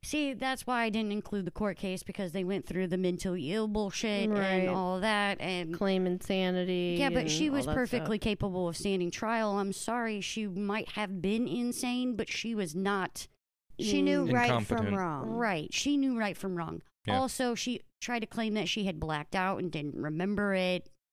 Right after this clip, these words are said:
Speaker 1: All that bullshit.
Speaker 3: Like they all do.
Speaker 2: I mean, she would have been good friends with Ed Gein.
Speaker 3: Uh, I, I think Ed
Speaker 2: They
Speaker 3: Gein's
Speaker 2: could have
Speaker 3: too good
Speaker 2: dec-
Speaker 3: for her.
Speaker 2: they could have decorated together.
Speaker 3: I don't know. I think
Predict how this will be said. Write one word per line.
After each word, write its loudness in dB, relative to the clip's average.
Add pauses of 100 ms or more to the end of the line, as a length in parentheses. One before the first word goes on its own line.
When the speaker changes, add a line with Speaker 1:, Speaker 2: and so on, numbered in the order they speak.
(400)
Speaker 1:
All 0
that -4
bullshit. -10 (440)
Speaker 3:
Like -4
they 0
all 0
do. -2 (500)
Speaker 2:
I 2
mean, 2
she 0
would 2
have 0
been 2
good -2
friends -2
with -2
Ed -2
Gein. -2 (280)
Speaker 3:
Uh, -2 (140)
I, -8
I -4
think -4
Ed -6
Speaker 2:
They 0
Speaker 3:
Gein's -2
Speaker 2:
could 2
have 4
Speaker 3:
too -4
good 2
Speaker 2:
dec- -6
Speaker 3:
for -4
her. -2
Speaker 2:
they -4
could -2
have -4
decorated -4
together. -4 (240)
Speaker 3:
I -2
don't 0
know. 0
I -2
think -10